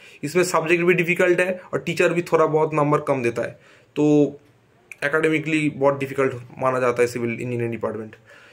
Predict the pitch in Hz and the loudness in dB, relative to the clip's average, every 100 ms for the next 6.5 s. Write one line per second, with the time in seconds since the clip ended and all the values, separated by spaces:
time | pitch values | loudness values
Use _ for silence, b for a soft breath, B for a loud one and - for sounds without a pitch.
0 | B B 147 170 170 165 165 165 160 160 | B B 2 4 4 4 4 2 2 2
1 | 160 147 156 - 143 135 127 127 - - | 2 0 0 0 0 2 -2 -6 -8 -12
2 | b b - 156 190 185 185 180 180 185 | b b -12 -6 0 2 2 2 2 0
3 | 180 - - _ _ - 160 160 143 147 | 0 -4 -10 _ _ -6 2 2 4 2
4 | 151 139 127 123 123 120 123 131 143 139 | 2 2 2 0 0 2 2 0 0 0
5 | 135 131 143 165 175 - b b - 123 | 0 2 4 2 -2 -6 b b -18 -2
6 | 135 170 - - | 4 4 2 -6